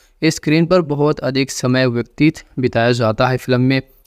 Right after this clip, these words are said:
मुख्य बिंदु को बेहतर तरीके से उजागर किया जा सकता था।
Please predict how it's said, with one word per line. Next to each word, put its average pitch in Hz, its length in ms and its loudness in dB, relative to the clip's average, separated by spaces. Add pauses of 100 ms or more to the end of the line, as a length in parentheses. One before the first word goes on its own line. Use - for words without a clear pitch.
मुख्य 147 320 2
बिंदु 127 340 2
को 135 140 0
बेहतर 160 340 0
तरीके 127 380 0
से - 180 -4
उजागर 120 440 0
किया 123 260 0
जा 143 160 0
सकता 160 340 -2
था। 147 220 0